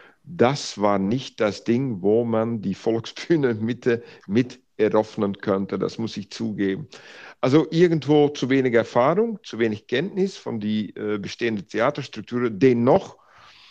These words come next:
äh, ist es für mich sehr wichtig, um wie Alexander Kluge sagt, äh, in ein Konvoi zu arbeiten mit die anderen Disziplinen. Nicht ein Gesamtkunstwerk, nicht Total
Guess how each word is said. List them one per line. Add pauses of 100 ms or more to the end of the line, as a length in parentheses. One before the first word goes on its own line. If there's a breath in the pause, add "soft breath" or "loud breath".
(260 soft breath)
äh, (100)
ist
es
für
mich
sehr
wichtig,
um
wie
Alexander
Kluge
sagt, (480 soft breath)
äh,
in
ein
Konvoi
zu
arbeiten
mit
die
anderen
Disziplinen.
Nicht
ein
Gesamtkunstwerk,
nicht
Total